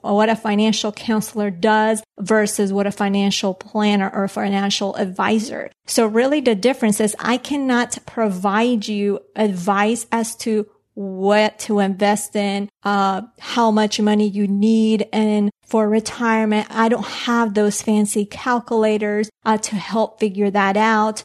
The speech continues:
I can educate you on what a Roth R I A is, what a traditional I R A is, and the stocks and bonds and what all those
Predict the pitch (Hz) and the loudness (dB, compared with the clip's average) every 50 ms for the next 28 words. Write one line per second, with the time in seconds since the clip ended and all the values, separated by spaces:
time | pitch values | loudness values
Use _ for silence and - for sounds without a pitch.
0 | - _ _ - 214 220 220 220 - 233 220 208 - - 220 262 285 - - 370 | -16 _ _ 0 0 0 0 0 0 -2 -2 -2 0 0 -2 -2 -2 -2 -4 -4
1 | - - - - 208 196 196 - - - 202 196 190 190 190 208 202 202 208 202 | -6 -4 -4 -4 -4 -4 -2 -4 -4 -4 -2 -2 -2 -4 -4 -6 -6 -4 -4 -4
2 | 196 196 190 196 196 196 190 - - - - _ _ 214 214 214 214 247 247 247 | -4 -6 -6 -6 -4 -4 -6 -6 -10 -16 -20 _ _ -4 -4 -2 0 2 2 2
3 | 247 240 240 - 240 220 220 220 214 214 214 214 214 214 214 214 214 208 208 202 | 2 0 0 0 2 4 4 4 4 4 4 4 2 2 2 2 2 2 0 0
4 | - 202 202 202 185 185 - - 208 196 190 240 254 240 247 - 233 226 220 214 | -2 -4 -4 -4 -6 -8 -8 -8 -8 -4 0 0 0 0 0 0 0 0 0 0
5 | - 214 208 208 208 208 202 202 202 - - 226 202 202 202 202 202 196 196 202 | 0 0 2 2 2 2 2 2 0 0 -2 -2 0 0 0 0 0 0 -2 -2
6 | 202 - _ _ _ - 233 220 220 214 190 190 - - 226 233 220 214 214 - | -4 -6 _ _ _ 0 2 2 2 2 0 -4 -8 -8 -6 -4 -4 -4 -4 -2
7 | - 269 254 254 - - - - 240 226 226 220 214 233 233 226 226 220 220 220 | 0 0 0 0 -4 -8 -4 -2 0 2 2 2 2 2 2 2 2 2 2 2
8 | 220 208 233 233 220 220 214 220 220 - - 208 208 214 202 208 208 202 214 - | 2 2 2 0 0 0 0 -2 -2 0 0 0 2 2 2 2 2 2 0 -2